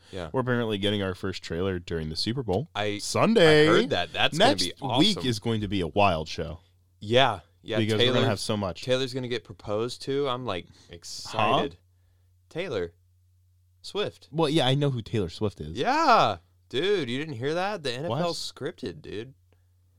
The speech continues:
Speaker 1: Like, the,
Speaker 2: Are you,
Speaker 1: the
Speaker 2: what is
Speaker 1: Chiefs,
Speaker 2: happening?
Speaker 1: the Chiefs are gonna win.
Speaker 2: Okay.
Speaker 1: Travis Kelce on the fifty-yard line
Speaker 2: Yeah.
Speaker 1: is gonna get down on one knee,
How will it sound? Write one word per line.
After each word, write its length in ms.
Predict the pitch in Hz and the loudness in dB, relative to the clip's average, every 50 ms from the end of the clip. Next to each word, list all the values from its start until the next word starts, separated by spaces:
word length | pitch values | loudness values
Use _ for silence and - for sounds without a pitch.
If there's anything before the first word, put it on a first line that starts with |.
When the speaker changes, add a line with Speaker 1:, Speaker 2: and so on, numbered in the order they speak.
| _ _ _ _ _ _ _ - | _ _ _ _ _ _ _ -8
Speaker 1:
Like, 340 | - 98 98 98 - - - - _ _ _ _ _ _ 101 | -4 -2 -2 -2 -4 -6 -20 -20 _ _ _ _ _ _ -4
the, 200 | 107 117 117 113 | 2 2 2 4
Speaker 2:
Are 20 | |
you, 220 | 147 165 175 165 | 2 0 -4 -4
Speaker 1:
the 120 | - 160 156 | -2 -2 2
Speaker 2:
what 180 | 135 151 170 | 4 6 6
is 60 | 180 170 | 8 6
Speaker 1:
Chiefs, 120 | 170 151 147 | 6 6 4
Speaker 2:
happening? 460 | 143 147 147 - 135 107 90 82 85 | 4 2 2 0 -2 -4 -4 -4 -4
Speaker 1:
the 100 | 104 110 | -6 -6
Chiefs 380 | - - - 127 131 - - 160 | -4 -2 0 0 0 -2 -4 -6
are 80 | 151 | -4
gonna 180 | 151 156 156 151 | -4 -2 -2 -2
win. 340 | 147 139 131 127 127 127 123 | 0 0 0 0 -2 -2 -2
Speaker 2:
Okay. 180 | 113 117 - 120 | -4 -6 -2 0
Speaker 1:
Travis 320 | 131 127 127 131 135 131 | 2 2 2 2 -2 -6
Kelce 440 | - - 139 131 127 - - 135 131 123 | -4 -2 0 0 0 -2 -4 -2 -2 -2
on 60 | 117 | -2
the 40 | 107 | -4
fifty-yard 640 | - - 135 131 - - 131 131 127 127 131 127 | -4 -4 -4 -4 -4 -4 -2 0 2 2 2 2
line 400 | 127 123 120 117 117 117 117 117 - | 0 0 0 2 0 0 -2 -4 -2
Speaker 2:
Yeah. 220 | 120 113 110 120 | 0 0 2 2
Speaker 1:
is 100 | 151 156 | 0 -4
gonna 160 | - 117 104 | -6 -8 -10
get 240 | 98 92 123 123 - | -8 -6 -8 -8 -2
down 220 | - 139 127 127 123 | 0 0 0 2 0
on 80 | 123 | 0
one 240 | 123 120 117 113 113 | -2 -2 -2 -4 -4
knee, 400 | 113 113 117 117 117 117 120 | -4 -2 -2 -2 -2 -4 -6